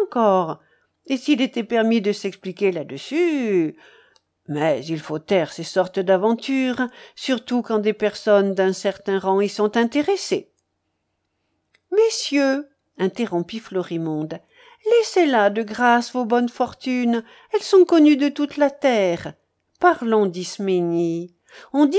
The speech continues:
que ce seigneur qui a fait tant de dépenses pour elle vient de lui échapper. » « Oui,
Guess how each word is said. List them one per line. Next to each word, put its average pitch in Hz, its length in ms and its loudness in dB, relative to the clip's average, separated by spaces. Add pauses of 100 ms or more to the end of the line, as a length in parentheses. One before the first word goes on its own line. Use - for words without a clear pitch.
(120)
que 339 80 0
ce 302 160 -4
seigneur 233 640 2
qui 262 120 -4
a 240 40 0
fait 247 140 -6
tant 381 240 4
de 269 140 0
dépenses 208 440 -4
pour 262 220 -8
elle 370 320 2
vient 311 220 4
de 302 100 4
lui 285 200 2
échapper. » « 302 640 -2 (1080)
Oui, 285 140 6